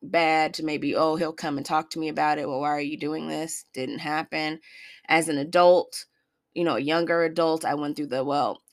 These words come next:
F it. If you don't wanna be a part of my life, I don't wanna be a part of his life." To now, as an older adult, where I'm like, "I've lost my mom, and this is my only parent." Guys, oh my God, I'm about to cry. <laughs>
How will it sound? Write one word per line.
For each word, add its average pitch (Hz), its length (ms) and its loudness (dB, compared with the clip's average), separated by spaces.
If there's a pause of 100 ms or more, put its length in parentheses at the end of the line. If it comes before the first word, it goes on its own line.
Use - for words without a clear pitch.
F 165 240 2
it. 170 180 0
If 151 160 -6
you 175 60 -4
don't 175 160 0
wanna 170 160 -2
be 170 140 0
a 160 60 2
part 165 200 2
of 165 60 0
my 160 100 2
life, 160 400 2
I 156 140 0
don't 156 100 -2
wanna 151 140 -6
be 151 100 -4
a 151 80 -6
part 147 200 -10
of - 120 -10
his 170 240 0
life." 160 400 0 (680)
To 214 220 -4
now, 180 500 2
as 156 240 0
an 143 160 -4 (100)
older 220 440 6
adult, 240 580 0
where 160 160 2
I'm 180 180 2
like, 165 340 0 (600)
"I've 175 160 0
lost 143 300 0
my 262 120 0
mom, 151 460 -4 (280)
and 165 220 0
this - 180 -8
is 170 120 -12
my 151 140 -2
only 143 260 -6
parent." 208 460 -2 (340)
Guys, 202 320 0
oh 175 120 0
my 147 80 -4
God, 131 160 -2
I'm 127 60 -8
about - 140 -6
to 143 80 -16
cry. 120 300 -2 (320)
<laughs> 277 100 4